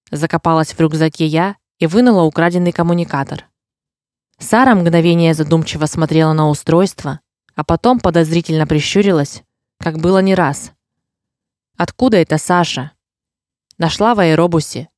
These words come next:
спокойно ответила я. «Ты опять?» прошептала она. «На этот раз я расскажу Джону.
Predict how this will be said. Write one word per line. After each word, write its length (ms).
спокойно 540
ответила 420
я. 340
«Ты 140
опять?» 540
прошептала 640
она. 400
«На 140
этот 220
раз 220
я 120
расскажу 440
Джону. 480